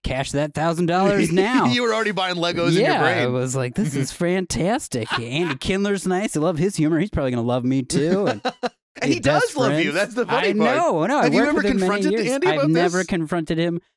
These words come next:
Speaker 2: Well, Tommy,
Speaker 1: but
Speaker 2: behind the curtain, we have Andy. Now, that would be, uh,
Speaker 1: Mm.
Speaker 2: that would be a, a big budget thing
Speaker 1: Yeah.
Speaker 2: for us to fly Andy Kindler in here just to, just to Jerry Springer you on this <laughs> podcast.
Speaker 1: Uh, but cut to a few years later, one of my, another,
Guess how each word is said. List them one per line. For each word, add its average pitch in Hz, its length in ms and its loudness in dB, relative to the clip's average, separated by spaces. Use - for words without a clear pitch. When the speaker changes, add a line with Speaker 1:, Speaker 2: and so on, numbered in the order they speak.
Speaker 2:
Well, 175 80 0
Tommy, 254 240 0
Speaker 1:
but 214 100 -2
Speaker 2:
behind 320 220 -2
the 285 80 -2
curtain, 220 280 -2
we 220 60 0
have 220 140 0
Andy. 320 240 -2
Now, 135 140 -2
that 196 140 0
would 190 140 -2
be, 143 300 0
uh, 113 360 0
Speaker 1:
Mm. 92 40 -12
Speaker 2:
that 180 140 -2
would 269 80 -2
be 262 80 0
a, 214 60 0
a 185 180 -2
big 165 260 -4
budget 170 320 -4
thing 170 140 0
Speaker 1:
Yeah. 180 100 2
Speaker 2:
for 147 100 0
us 139 120 -4
to 135 80 -8
fly 151 220 -2
Andy 143 180 -2
Kindler 156 280 -2
in 139 140 -2
here 185 160 -2
just 160 240 -4
to, 151 220 -4
just 226 200 -4
to 214 100 0
Jerry 180 280 0
Springer 180 400 -2
you 139 180 0
on 139 120 -2
this 139 140 -8
<laughs> - 20 -14
podcast. - 960 -6
Speaker 1:
Uh, 151 140 -4
but 165 160 -2
cut 208 180 -2
to 190 200 0
a 156 40 0
few 180 180 -2
years 151 280 0
later, 160 460 -2
one 143 200 0
of 151 80 0
my, 131 300 -2
another, 135 600 0